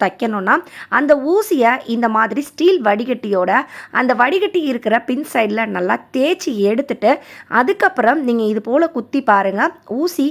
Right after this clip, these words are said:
ஈஸியா அந்த துணியில நுழையும். எவ்வளவு தடிமனான துணியும் ஈஸியா நம்ம கையாலேயே தச்சிடலாம். அடுத்த டிப்பு, சில நேரம் பால் பாயிண்ட் பேனா சரியா எழுதாது.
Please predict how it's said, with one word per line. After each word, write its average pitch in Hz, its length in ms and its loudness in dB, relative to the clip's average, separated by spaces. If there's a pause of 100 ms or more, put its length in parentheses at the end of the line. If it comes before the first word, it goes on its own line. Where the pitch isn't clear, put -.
(280)
ஈஸியா 269 460 2 (300)
அந்த 220 200 0 (140)
துணியில 277 420 0
நுழையும். 190 360 -2 (120)
எவ்வளவு 233 260 0
தடிமனான 233 540 0 (100)
துணியும் 214 320 -4 (280)
ஈஸியா 285 520 2
நம்ம 202 140 -2 (100)
கையாலேயே 214 480 -2 (100)
தச்சிடலாம். 160 520 -6 (480)
அடுத்த 403 260 0
டிப்பு, - 220 -6 (140)
சில 320 180 2
நேரம் 277 380 0
பால் 294 240 2
பாயிண்ட் 320 240 0
பேனா 208 220 0
சரியா 208 360 -2 (220)
எழுதாது. 233 480 0